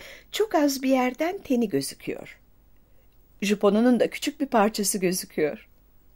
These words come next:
On dokuzuncu yüzyılda resme bakan birinin kızın iffetini korumak için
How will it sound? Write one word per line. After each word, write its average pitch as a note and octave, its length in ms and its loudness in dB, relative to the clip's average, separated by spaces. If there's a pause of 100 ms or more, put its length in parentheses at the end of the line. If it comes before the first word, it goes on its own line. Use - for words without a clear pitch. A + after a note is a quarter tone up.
(1160)
On F#3+ 180 6
dokuzuncu E3+ 520 0
yüzyılda D3+ 500 0
resme D#3+ 360 -2
bakan D3+ 380 -4
birinin D3 420 -2 (360)
kızın F3 380 0
iffetini F3 520 -4
korumak E3 400 -4
için C#4 320 -4